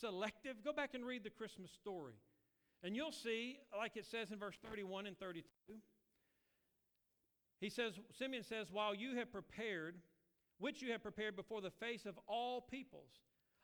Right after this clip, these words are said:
a light to bring revelation to the Gentiles." That was a new concept in that day. You see, Israel thought they, and they were, the chosen people.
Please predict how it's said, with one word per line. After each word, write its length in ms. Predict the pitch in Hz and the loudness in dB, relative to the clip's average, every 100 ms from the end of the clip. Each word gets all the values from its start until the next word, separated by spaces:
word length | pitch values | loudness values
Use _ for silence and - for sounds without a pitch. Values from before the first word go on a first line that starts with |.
| - | 4
a 100 | 220 | 6
light 360 | 214 247 247 | 8 6 4
to 80 | 233 | 0
bring 200 | 220 233 | 0 4
revelation 520 | 233 226 226 226 214 | 2 4 2 0 -2
to 140 | 208 214 | -4 -2
the 140 | 180 | -2
Gentiles." 920 | 156 120 165 311 - 214 175 139 107 95 - - _ _ _ _ _ | -2 -2 2 2 0 -2 0 0 -2 -8 -20 -20 _ _ _ _ _
That 120 | 277 | 0
was 100 | 269 | 2
a 40 | 277 | 0
new 160 | 277 | 0
concept 880 | 269 - 302 320 220 285 240 156 - - - | -2 0 2 0 -2 -2 -2 -2 -10 -20 -6
in 100 | 202 | -2
that 220 | 190 175 | 0 0
day. 300 | 165 143 107 - - | -2 -2 -4 -12 -12
You 80 | 226 | -8
see, 360 | - 302 262 - - - _ | -2 0 0 -4 -14 -20 _
Israel 460 | 262 349 262 240 214 | 2 2 2 0 0
thought 480 | 233 214 220 175 | 2 2 0 -4
they, 420 | 190 254 294 220 190 | 2 2 2 -2 -6
and 120 | 185 214 | -6 -2
they 100 | 262 | 0
were, 300 | 294 277 151 | 2 0 0
the 100 | 170 | -6
chosen 480 | - 233 220 165 | -4 -2 -2 -4
people. 420 | 180 196 170 127 | -4 -4 -4 -10